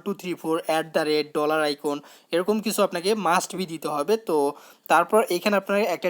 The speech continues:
টিক মার্ক উঠিয়ে দিবেন। তো এখানে টিক মার্ক উঠিয়ে দিয়ে কন্টিনিউ অপশনে ক্লিক করে দিবেন। তো আমি কন্টিনিউ অপশনে ক্লিক করে দিচ্ছি। তো কন্টিনিউ অপশনে ক্লিক করার পর এখানে দেখেন সাকসেস ওয়ালেট ক্রিয়েটেড। তো আমার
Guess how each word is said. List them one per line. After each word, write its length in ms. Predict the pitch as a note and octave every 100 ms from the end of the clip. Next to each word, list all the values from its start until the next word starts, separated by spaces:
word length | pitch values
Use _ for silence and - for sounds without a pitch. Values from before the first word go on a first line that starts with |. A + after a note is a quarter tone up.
| -
টিক 120 | G3+ G#3
মার্ক 160 | G3 G3+
উঠিয়ে 200 | G3+ F#3
দিবেন। 180 | F3+ C4 - _ _ _ _ -
তো 40 | D#3
এখানে 180 | D#3 F#3+ F#3
টিক 120 | A3 G#3+
মার্ক 160 | G#3 G#3
উঠিয়ে 200 | F3 G#3 G3+
দিয়ে 100 | B3+ -
কন্টিনিউ 300 | F#3 G3 F#3
অপশনে 220 | E3 - C4+
ক্লিক 160 | - C3 B2+
করে 120 | A#2
দিবেন। 160 | A2 G#2+ - - - _
তো 40 | D3+
আমি 80 | E3
কন্টিনিউ 300 | F#3 F#3+ G#3+ G#3
অপশনে 220 | - G3+ G3
ক্লিক 160 | F3 F3
করে 120 | D#3+
দিচ্ছি। 220 | C#3+ - A#3+ - _ _ _ _ _ _ _ _
তো 100 | - - G3+
কন্টিনিউ 320 | A3 B3 B3+
অপশনে 220 | A#3 - A#3
ক্লিক 200 | A#3 G#3+
করার 140 | G#3+
পর 60 | A3+ G3+
এখানে 160 | A3
দেখেন 280 | G3+ F#3+ A3
সাকসেস 480 | G3+ F3+ - A3+ G#3 -
ওয়ালেট 300 | F3+ F#3 G#3 - -
ক্রিয়েটেড। 380 | E3+ D3+ G#3+ A3+ F#3+
তো 60 | D#3+ D#3+ C#3+
আমার 140 | E3